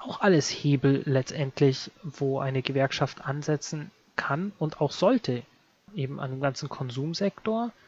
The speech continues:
an Mieten. Also Mietergewerkschaften sind ja auch gerade teilweise in manchen Städten am Entstehen.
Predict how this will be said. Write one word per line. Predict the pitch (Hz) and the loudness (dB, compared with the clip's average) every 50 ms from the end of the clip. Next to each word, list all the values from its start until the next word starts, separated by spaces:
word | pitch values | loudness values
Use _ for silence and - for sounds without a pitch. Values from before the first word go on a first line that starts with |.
| _ _ _ _ _ _ _ _ | _ _ _ _ _ _ _ _
an | - 147 135 131 127 123 123 117 120 123 - _ _ _ _ _ _ - | 2 2 2 2 0 -4 -6 -10 -12 -14 -18 _ _ _ _ _ _ -6
Mieten. | 135 135 135 139 156 180 - - 208 208 220 247 262 - _ _ - 135 135 - - _ - | -2 2 4 4 4 4 2 0 -2 -4 -4 -6 -8 -12 _ _ -10 -10 -10 -10 -10 _ -12
Also | - - - - 147 - - | -10 -8 -8 -6 -8 -8 -6
Mietergewerkschaften | 147 135 143 - - 147 - 143 139 143 143 143 - - 147 135 - - - 139 127 | -4 -4 -2 0 0 0 0 2 4 4 4 4 6 6 6 4 4 0 -6 -8 -8
sind | - - - 143 165 - | -4 -4 -2 -2 0 0
ja | 165 156 | -2 0
auch | - 151 - - | 0 -2 -4 -2
gerade | - 160 - - 135 143 156 160 170 165 165 165 165 165 160 160 - _ | -2 -2 2 4 4 4 6 6 4 4 4 4 4 4 2 0 -4 _
teilweise | - - 151 151 156 165 165 156 - 147 | -4 0 0 2 4 2 2 0 -2 -4
in | 151 | -6
manchen | 143 143 143 - - 143 | -6 -6 -6 -6 -6 -6
Städten | - - - 143 - - 165 151 - - - - - - - - - | -2 0 0 0 0 -2 -8 -10 -10 -12 -16 -18 -18 -18 -20 0 4
am | 143 143 139 | 4 4 4
Entstehen. | 135 139 127 - - - - 123 127 131 143 175 208 240 | 2 -2 -2 -2 -2 -2 -2 -4 -2 -2 -4 -4 -6 -8